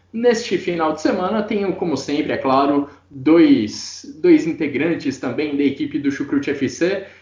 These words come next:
e já apresento eles a vocês. Primeiramente, eu dou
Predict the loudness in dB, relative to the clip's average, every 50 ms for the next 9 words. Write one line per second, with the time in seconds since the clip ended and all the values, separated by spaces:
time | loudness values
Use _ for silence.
0 | _ _ -4 -4 -4 -2 -2 0 0 0 -2 -2 0 0 0 0 0 -2 -4 -2
1 | -2 -2 -2 0 0 0 0 -2 -2 -6 -10 -16 -18 -20 -20 _ _ _ -4 -2
2 | 0 0 0 0 0 0 2 4 4 4 2 0 -6 -12 -16 -20 -20 _ _ -2
3 | -2 0 0 0 0 0 0 -2 -2 -2 -4 -4 -4 -6 -6 -6 -8 -2 0 2
4 | 2 2 2 2 2 2 4 4 4 4 4 4 2 2 0 -2 -4 -6 -10 -16